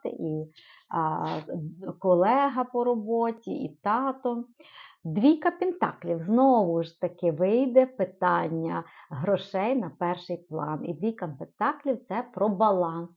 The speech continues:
Про баланс грошей. Можливо, на свята і на подарунки ви захочете потратити більше, а, чим ви плануєте.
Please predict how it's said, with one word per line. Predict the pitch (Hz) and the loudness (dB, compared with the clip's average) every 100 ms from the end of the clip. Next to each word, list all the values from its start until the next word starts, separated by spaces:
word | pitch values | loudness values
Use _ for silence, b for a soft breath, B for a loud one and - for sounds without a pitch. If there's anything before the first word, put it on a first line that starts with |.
| _ _ b b b _ - | _ _ b b b _ -4
Про | 180 196 247 | 0 4 4
баланс | 208 185 180 196 226 | 4 2 2 0 -4
грошей. | 269 269 269 - 170 165 160 196 B B - | -4 -4 -6 -8 -4 -2 -4 -6 B B -4
Можливо, | 185 180 226 294 | -2 0 0 0
на | 269 | 0
свята | 226 - 190 190 196 208 233 339 | -2 -4 -4 0 2 4 2 2
і | |
на | 202 190 | -2 -2
подарунки | 190 175 175 180 277 339 180 | -2 0 0 0 0 0 0
ви | 185 | 0
захочете | 214 214 240 214 247 220 | -4 -6 -6 -6 -6 -8
потратити | 226 170 - 175 202 233 220 | -10 -10 -6 -4 -4 -4 -2
більше, | 175 151 180 190 226 240 - 277 339 _ b b b - | -4 -2 -2 0 0 -4 0 0 0 _ b b b -2
а, | 185 175 170 170 165 - - | 0 2 2 0 0 -2 0
чим | 208 254 233 | 0 2 2
ви | 180 | 2
плануєте. | 208 - 240 247 202 180 165 185 196 226 240 | 0 -2 0 2 2 2 2 0 0 2 2